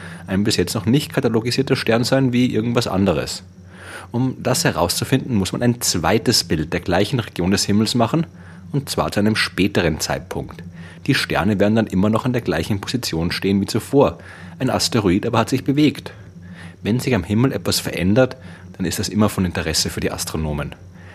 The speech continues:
Ein sich bewegender Lichtpunkt kann ein Asteroid sein, ein Komet oder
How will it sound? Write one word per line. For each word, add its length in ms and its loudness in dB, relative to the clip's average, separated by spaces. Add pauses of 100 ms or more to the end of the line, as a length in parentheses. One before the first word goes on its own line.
(100)
Ein 140 -2
sich 180 -4
bewegender 400 4
Lichtpunkt 580 2
kann 160 0
ein 80 2
Asteroid 520 0
sein, 240 0
ein 120 -4
Komet 400 2
oder 300 4